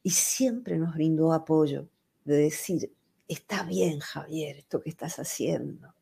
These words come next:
Y Javier se pelea a lo mejor con Javier porque no fue lo suficientemente bien. Y algo de adentro te dice, "Javier, Germán, es muy difícil ser un humano.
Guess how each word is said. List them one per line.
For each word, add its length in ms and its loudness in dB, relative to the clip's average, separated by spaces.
Y 60 -4
Javier 340 6
se 180 8
pelea 300 10
a 20 10
lo 120 10
mejor 280 8
con 160 6
Javier 380 10
porque 240 2
no 140 4
fue 220 10
lo 100 12
suficientemente 880 6
bien. 420 4
Y 100 0
algo 260 0
de 100 0
adentro 420 0
te 140 0
dice, 380 -2
"Javier, 720 -8
Germán, 640 -6
es 120 2
muy 180 6
difícil 760 4
ser 260 0
un 160 2
humano. 600 -2